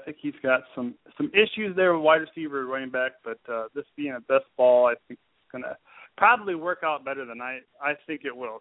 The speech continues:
So that, that, that's Nick's team. I, like I said, not crazy about it. Gonna give him B minus. Now, hoarding kickers in a league like this is something that I never thought would happen. But we, this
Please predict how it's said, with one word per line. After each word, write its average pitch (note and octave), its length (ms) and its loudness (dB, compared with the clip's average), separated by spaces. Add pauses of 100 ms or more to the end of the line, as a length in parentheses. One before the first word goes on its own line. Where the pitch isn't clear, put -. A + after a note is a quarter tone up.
(100)
So A2+ 180 -2
that, D3 200 4
that, F#3 240 0
that's G3+ 240 0
Nick's A3+ 180 -2 (120)
team. F3 320 0 (500)
I, D#3+ 180 8 (240)
like D#3+ 140 -4
I - 100 -4
said, D3+ 100 -6
not F3+ 300 4
crazy F#3+ 240 0
about E3 300 2
it. D#3+ 80 -8 (120)
Gonna C#3+ 160 -10
give C3+ 200 -10
him A#2+ 160 -16
B A2+ 120 -14
minus. A#2 220 -16 (240)
Now, D3+ 280 2 (360)
hoarding B3 540 0 (100)
kickers A2 480 -2 (320)
in C#3+ 140 2
a B2+ 80 -2
league C#3 260 -2
like B2+ 240 0
this B2+ 140 -2
is - 180 -20 (140)
something D3+ 320 2
that B2 120 10
I C3+ 120 10
never C#3 320 0
thought B2 260 -2
would B2+ 160 -12
happen. A#2 340 -10
But C#3 200 -4
we, G3 200 -2 (560)
this F#3 140 -2